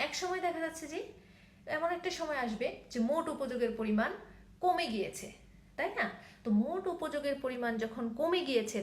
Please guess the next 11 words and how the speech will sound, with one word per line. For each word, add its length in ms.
তখন 220
আমরা 220
দেখতে 280
পাচ্ছি 260
কি 100
যে 100
প্রান্তিক 380
উপযোগ 320
ঋণাত্মক 480
হয়ে 220
গিয়েছে, 340